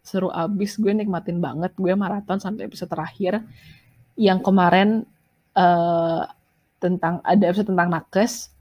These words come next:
Sayangnya mereka sekarang lagi break ya. Eh, kalau Podcast Mas ini, gue akhirnya mutusin buat coba dengerin itu karena ada Imam Darto.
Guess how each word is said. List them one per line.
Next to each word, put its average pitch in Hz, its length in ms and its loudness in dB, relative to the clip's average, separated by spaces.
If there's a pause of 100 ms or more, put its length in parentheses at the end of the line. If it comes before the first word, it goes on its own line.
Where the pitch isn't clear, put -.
(920)
Sayangnya 190 480 2
mereka 226 240 0
sekarang 277 240 0
lagi 208 100 4
break 190 380 0
ya. - 260 -2 (960)
Eh, 180 220 4
kalau 180 240 4
Podcast 185 400 0
Mas 190 160 -6
ini, 208 400 -2
gue 190 160 0
akhirnya 180 680 -2
mutusin 180 560 -4
buat 170 220 -2
coba 175 240 0
dengerin 180 420 0
itu 185 160 -6
karena 180 320 -4
ada 175 80 -2
Imam 170 220 -2
Darto. 196 580 -2